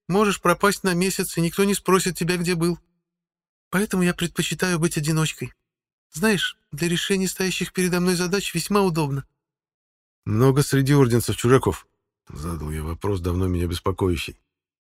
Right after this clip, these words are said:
Speaker 1: «Тех, кто присоединился к нам, наберется едва ли четыре десятка», —
Speaker 2: ответила Хельга.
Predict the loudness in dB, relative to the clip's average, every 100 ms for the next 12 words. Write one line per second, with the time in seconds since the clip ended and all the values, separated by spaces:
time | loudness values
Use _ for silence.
0 | _ _ -8 -6 -6 -4 -4 -4 -4 -2
1 | -2 -2 -4 -2 0 0 0 -2 -2 -2
2 | -4 0 0 0 -2 -4 -4 -4 -2 -4
3 | -4 -12 -16 _ _ _ _ _ -20 -12
4 | -10 -8 -8 -4 -4 -4 -6